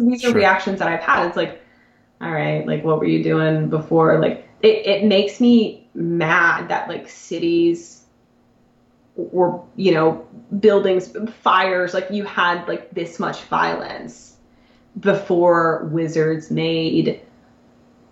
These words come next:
Speaker 1: any kind of statement. It makes me mad. <laughs> It makes me mad. It just
Speaker 2: Right.
Speaker 1: makes me mad that it's, it's taken this
Speaker 2: Yeah.
Speaker 1: long. Um,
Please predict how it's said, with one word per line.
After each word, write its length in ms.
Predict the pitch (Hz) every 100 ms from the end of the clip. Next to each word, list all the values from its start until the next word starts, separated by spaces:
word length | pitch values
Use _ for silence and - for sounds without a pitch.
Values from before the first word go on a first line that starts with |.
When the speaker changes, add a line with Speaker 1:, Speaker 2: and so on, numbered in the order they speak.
| _ _ _ _ _ _ _
Speaker 1:
any 240 | 180 170 147
kind 180 | 170 160
of 40 |
statement. 360 | - 156 - -
It 200 | 196 226
makes 280 | 262 262 -
me 140 | 262
mad. 320 | 233 160 196 - -
<laughs> 120 | -
It 180 | 247 240
makes 360 | 214 - -
me 160 | 262 226
mad. 380 | 170 170 - -
It 40 |
just 100 | -
Speaker 2:
Right. 180 | 233 -
Speaker 1:
makes 220 | 196 185
me 120 | 233 233
mad 420 | 208 294 254 185
that 100 | 180
it's, 240 | 180 -
it's 240 | 208 196 -
taken 420 | 202 196 190 185
this 440 | 190 202 - - 98
Speaker 2:
Yeah. 140 | 92 - -
Speaker 1:
long. 800 | 95 95 180 - 175 - - - - _ _ _ _ -
Um, 600 | 185 185 185 180 -